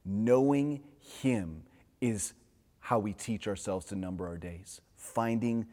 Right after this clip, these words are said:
satisfaction in Him. So I want to pray that God would use this trying time to awaken our hearts to the reality of who He is, the everlasting God. But even more,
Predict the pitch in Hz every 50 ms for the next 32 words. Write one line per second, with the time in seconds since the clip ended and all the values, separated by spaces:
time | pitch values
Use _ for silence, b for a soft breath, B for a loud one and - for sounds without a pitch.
0 | B B - - - 110 98 95 98 95 - - 104 95 92 90 - - - 98
1 | 92 90 82 85 85 82 82 82 - 107 117 123 120 101 - - 98 82 85 80
2 | 85 - b b b b b b b b b b b - 110 104 120 120 113 113
3 | 113 110 92 104 107 104 101 95 92 b b b b b b 98 95 98 120 131
4 | 151 160 127 107 107 127 123 - - - - - - - 127 113 117 123 127 127
5 | 127 120 - - - 120 110 107 101 98 95 - - 113 101 98 98 95 107 113
6 | 131 123 - 151 139 139 135 135 B B B B B B B B - 131 139 156
7 | 175 185 139 117 139 135 120 107 - - - - - - 123 107 107 117 120 117
8 | 123 135 135 127 117 104 - - 123 113 113 107 104 107 98 85 - - 117 -
9 | - - 139 139 135 143 147 135 120 117 110 - - - - 117 104 101 90 95
10 | 85 82 92 95 - b b b b b b 101 107 117 120 135 131 120 117 110
11 | 104 98 95 87 -